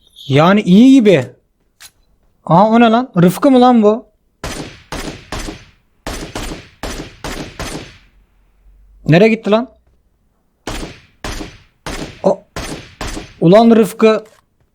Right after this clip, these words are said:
Rıfkı, Rıfkı zaten salak salak koşmasından belli de. Adam öyle bir yerde durdu ki. Allah, Allah. Lan, lan, lan, lan. Hayır, hayır, hayır. Da, lan dur. İlk elden olmaz böyle.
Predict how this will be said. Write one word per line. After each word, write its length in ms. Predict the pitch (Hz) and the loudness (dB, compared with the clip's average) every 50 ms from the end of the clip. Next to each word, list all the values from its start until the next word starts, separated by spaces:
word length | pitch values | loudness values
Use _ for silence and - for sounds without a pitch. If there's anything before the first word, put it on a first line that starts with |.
| _ _ _ _ _ _ _ _ _ _ _ _ _ _ _ _ _ _ _ _ _ - | _ _ _ _ _ _ _ _ _ _ _ _ _ _ _ _ _ _ _ _ _ -2
Rıfkı, 320 | 156 170 165 - - 214 202 | -2 -2 -2 0 0 2 2
Rıfkı 260 | 190 185 - - 208 | 2 2 2 2 4
zaten 340 | 190 185 175 - 208 214 208 - - | 4 4 4 2 0 -2 -2 -6 -10
salak 400 | - - - 190 190 214 220 - | -10 -2 0 2 2 2 0 0
salak 280 | - 214 214 220 - - | 0 0 0 0 0 0
koşmasından 720 | 208 202 185 - 220 214 208 - 226 226 233 233 226 214 | 0 -2 0 2 0 0 2 2 2 4 4 4 4 4
belli 260 | 220 220 226 240 269 | 4 2 2 2 2
de. 260 | 240 202 147 120 - _ - - - - - - - _ _ _ _ _ _ _ | 2 2 0 0 -6 _ -12 -12 -12 -14 -16 -18 -20 _ _ _ _ _ _ _
Adam 280 | - 165 165 - 139 - - | 0 2 2 2 0 0 2
öyle 340 | 196 196 214 220 233 269 269 | 2 4 4 4 4 2 4
bir 60 | 285 | 6
yerde 360 | 277 254 262 247 262 254 220 | 6 6 6 4 4 2 4
durdu 200 | 254 262 247 320 | 4 2 2 2
ki. 380 | 285 - 247 196 151 120 - - _ - - - - - - - - _ _ - | 0 2 2 2 2 0 -4 -10 _ -14 -12 -12 -14 -16 -18 -20 -20 _ _ 2
Allah, 360 | 202 233 262 277 233 - - - - - _ _ | 4 6 6 6 4 4 0 -10 -20 -20 _ _
Allah. 320 | - 240 262 294 277 208 - - 220 | 2 2 4 4 2 0 0 0 4
Lan, 160 | 262 302 330 | 4 6 6
lan, 120 | 339 339 | 6 6
lan, 160 | 349 349 339 339 | 6 6 6 4
lan. 120 | 330 320 | 4 4
Hayır, 280 | 277 240 302 330 320 320 | 4 4 4 4 6 6
hayır, 160 | 330 330 330 | 6 6 6
hayır. 180 | 339 311 - - - _ _ _ _ - | 4 2 2 -2 -10 _ _ _ _ 0
Da, 200 | 165 190 180 180 | 0 0 2 2
lan 240 | 208 247 247 226 214 | 2 2 2 2 2
dur. 160 | 277 285 254 - - _ _ _ _ _ - | 2 0 0 -2 -8 _ _ _ _ _ 2
İlk 240 | 202 220 220 - 247 | 2 2 4 4 2
elden 260 | 240 233 233 247 247 | 2 4 4 4 4
olmaz 380 | 240 240 247 269 277 254 233 | 4 4 4 4 4 2 2
böyle. 280 | 226 208 180 147 131 120 | 2 2 2 2 -2 -4